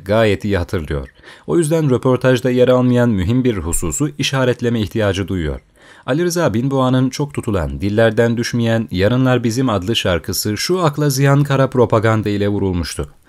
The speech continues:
Bu şarkı, "Yarınlarda komünizm gelecek, yarınlar komünistlerin olacak."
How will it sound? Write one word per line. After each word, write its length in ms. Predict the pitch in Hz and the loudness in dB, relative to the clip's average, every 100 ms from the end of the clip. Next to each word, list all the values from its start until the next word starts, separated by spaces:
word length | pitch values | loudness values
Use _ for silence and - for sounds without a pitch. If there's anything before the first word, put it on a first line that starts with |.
| - - | -18 -4
Bu 120 | 123 | -2
şarkı, 360 | 156 143 139 151 | 2 2 2 -2
"Yarınlarda 720 | 139 110 123 127 127 123 127 | 2 4 4 4 2 2 0
komünizm 600 | - 123 127 123 127 120 | 0 2 2 2 0 0
gelecek, 500 | 113 98 78 76 71 | 0 -2 -2 -4 -2
yarınlar 480 | 90 95 101 101 98 | 0 0 2 0 0
komünistlerin 680 | 98 95 101 - 104 107 127 | 0 0 0 -2 -2 0 0
olacak." 580 | 127 127 110 120 - | 2 0 2 0 -2